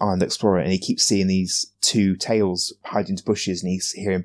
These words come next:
bushes rustling and he finds this character and it turns out the Tails is this super fan that has been following him and, and really wants to, to copy Sonic and, uh,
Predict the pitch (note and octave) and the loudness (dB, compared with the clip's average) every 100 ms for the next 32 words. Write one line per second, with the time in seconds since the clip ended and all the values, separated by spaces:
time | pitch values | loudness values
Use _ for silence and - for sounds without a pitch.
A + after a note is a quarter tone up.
0 | - G2 - F#2 F#2+ - F#2+ F#2 - G2+ | -4 -4 -4 -6 -6 -4 -4 -6 -4 -2
1 | F#2+ - G#2+ F#2+ F#2 - - G#2+ - - | -2 2 2 2 -2 -4 -6 -4 -6 -2
2 | F#2 F2+ - F#2+ F#2+ - - F#2+ F2+ F2+ | -2 0 -2 0 0 -2 0 0 0 -4
3 | - - - - G#2 G2 F#2 F2 E2+ - | -8 -4 -2 0 0 -2 -4 -2 -2 -2
4 | F2+ - G2 F#2+ F#2 F#2 F2+ F#2 F2+ - | -6 -2 0 2 2 0 0 2 0 -4
5 | E2+ D#2 - F#2+ F#2 D2+ - G2 F#2 F#2 | -12 -8 -2 0 2 0 -2 0 0 -2
6 | - - G2+ - - G2+ F#2 F#2 - F#2+ | -6 -2 -4 -2 0 2 0 -2 -4 -2
7 | F#2 G2 G2 | -2 -2 -2